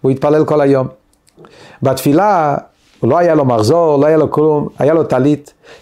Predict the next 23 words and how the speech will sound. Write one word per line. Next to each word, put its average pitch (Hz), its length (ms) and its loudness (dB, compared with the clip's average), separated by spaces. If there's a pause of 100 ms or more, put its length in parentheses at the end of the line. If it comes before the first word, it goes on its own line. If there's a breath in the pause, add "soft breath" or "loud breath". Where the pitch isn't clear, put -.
הקיף 185 260 0
את 170 100 -2
עצמו 160 260 0
עם 160 100 0
הטלית, 147 400 0
ובתפילה 160 640 0
הוא 170 140 0
חשב 160 400 0
לעצמו, 147 800 0 (300 soft breath)
מה 165 100 0
שהוא 180 160 0
זכר, 190 460 0 (360)
התפלל. 165 520 0 (720 loud breath)
בתפילות 151 540 0
של 180 140 2
יום 180 180 2
ראש 185 180 0
השנה 156 420 0
אנחנו 156 300 -2
אומרים 160 420 0
את 151 100 -4
התפילה 143 460 0
המפורסמת, 147 760 0